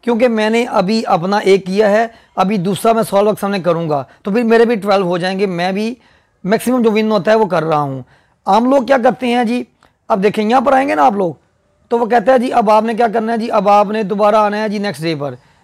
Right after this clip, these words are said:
लेकिन ऐसा नहीं करना हमने। ये get a new word यहाँ पर लिखा हुआ है, मैं यहाँ पर क्लिक करूँगा ये get a new word पे। ठीक है, जैसे ही मैं यहाँ पर आया तो ये देखें उसने मुझे कहा जी, कहता जी आप ये इसको कॉपी करें लिंक को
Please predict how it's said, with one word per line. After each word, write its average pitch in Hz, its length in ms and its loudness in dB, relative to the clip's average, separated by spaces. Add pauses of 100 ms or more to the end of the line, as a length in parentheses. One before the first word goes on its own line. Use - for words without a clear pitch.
लेकिन 202 180 -2
ऐसा 226 220 2
नहीं 233 100 0
करना 180 260 2
हमने। 147 360 -2 (240)
ये 214 140 2
get 202 260 2
a 247 80 2
new 226 220 -2
word 233 200 2
यहाँ 214 200 0
पर 220 100 -2
लिखा 208 240 -2
हुआ 220 220 0
है, 220 120 2
मैं 220 160 -2
यहाँ 202 240 0
पर 190 100 0
क्लिक 180 220 -6
करूँगा 175 280 0
ये 190 120 0
get 175 200 -2
a 190 60 -2
new 170 180 -2
word 156 240 0
पे। 135 200 -6 (680)
ठीक 240 180 -4
है, 277 140 0 (460)
जैसे 180 180 2
ही 247 100 0
मैं 269 100 2
यहाँ 247 180 4
पर 247 160 2
आया 226 300 4 (560)
तो 220 80 -2
ये 220 120 2
देखें 202 300 -2
उसने 214 220 -2
मुझे 220 160 2
कहा 208 200 2
जी, 208 120 -2
कहता 220 260 0
जी 233 140 -2
आप 196 460 2 (680)
ये 214 220 2
इसको 220 280 -2
कॉपी 180 300 -2
करें 165 180 0
लिंक 160 260 -6
को 131 200 -8